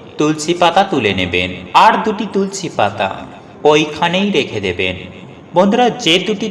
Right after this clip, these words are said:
তুলসী পাতা আপনারা তুলেছেন, সেই দুটি পাতা আপনারা যেখানে টাকা পয়সা রাখেন, যেমন ধরুন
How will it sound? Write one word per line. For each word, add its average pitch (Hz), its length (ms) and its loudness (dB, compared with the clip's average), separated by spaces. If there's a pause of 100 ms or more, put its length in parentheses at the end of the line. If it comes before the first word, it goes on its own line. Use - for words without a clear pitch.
তুলসী 139 320 0
পাতা 196 300 4 (180)
আপনারা 175 320 2
তুলেছেন, 180 600 -4 (360)
সেই 160 260 4
দুটি 160 220 0 (140)
পাতা 156 320 6 (180)
আপনারা 101 440 0 (480)
যেখানে 180 340 2 (160)
টাকা 185 200 6 (120)
পয়সা 208 400 4
রাখেন, 101 500 0 (460)
যেমন 139 360 2 (120)
ধরুন 147 260 4